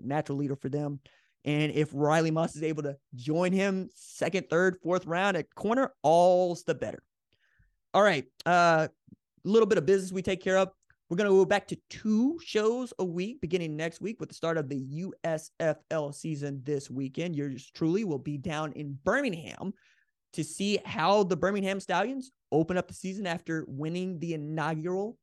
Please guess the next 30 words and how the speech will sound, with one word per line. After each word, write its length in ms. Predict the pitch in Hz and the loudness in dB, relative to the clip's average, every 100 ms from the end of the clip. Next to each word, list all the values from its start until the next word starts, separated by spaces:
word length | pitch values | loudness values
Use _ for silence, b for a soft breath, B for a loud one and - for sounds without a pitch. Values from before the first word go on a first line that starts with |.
| - | -14
U 180 | 139 160 | -4 0
S 180 | 160 - | 0 -2
F 160 | 151 156 | -6 -4
L 140 | 147 | -6
championship. 560 | 139 156 - 196 220 226 | -6 -10 -10 -8 -8 -6
And 100 | 156 | -4
I'll 180 | 147 - | -4 -2
also 240 | 170 165 | -2 -2
be 160 | 160 156 | -4 -2
there 300 | 160 160 - b b _ | 0 -2 -4 b b _
on 220 | 147 143 | -8 -6
Sunday 640 | 139 - 196 196 220 262 277 | -8 -6 -2 0 2 0 0
to 120 | 165 | -2
watch 200 | 175 165 | -4 -4
the 60 | |
New 120 | 165 165 | -6 -2
Orleans 300 | 156 147 139 | -2 -4 -8
Breakers 600 | 139 165 165 208 247 - _ _ _ | -2 0 2 2 2 -8 _ _ _
play 240 | 165 160 | 0 2
against 460 | 156 143 160 156 - - | 2 0 -4 -4 -10 -10
the 460 | 131 151 156 151 | -6 -2 -2 -2
Pittsburgh 400 | - 170 - 160 | -2 -6 -2 -4
Maulers. 560 | 139 135 139 196 269 - | -4 -2 0 0 -2 -4
For 100 | 160 | -4
those 240 | 156 160 151 | 0 0 -2
of 80 | 147 | -4
you 120 | 156 | -4
that 200 | 135 - | -6 0
don't 240 | 175 - | 0 0
know, 260 | - - | -6 -12